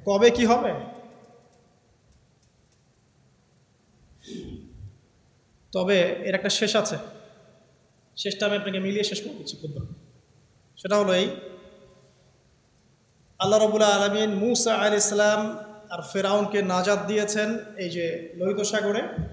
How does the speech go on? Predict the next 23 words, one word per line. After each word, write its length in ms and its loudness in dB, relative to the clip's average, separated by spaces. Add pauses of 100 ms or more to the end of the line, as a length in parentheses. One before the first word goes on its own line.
(600)
ফেরাউন 380 6
এবং 200 2
তার 220 2
দলবলকে 560 4
ডুবিয়ে 520 2
মেরেছেন 380 4
লোহিত 220 2
সাগরে। 380 -2 (920)
এবং 220 -2
এই 120 4
ঘটনাটাকে, 720 4
ফেরাউনকে 460 4
আল্লাহ 180 4
পাক 100 2
বলেছেন 300 -2
পরবর্তীদের 720 0
জন্য 200 0
নিদর্শন। 500 -2 (580)
পরবর্তী 440 0
বলতে 220 2
এই 100 4
যে 80 0
যারা, 540 -4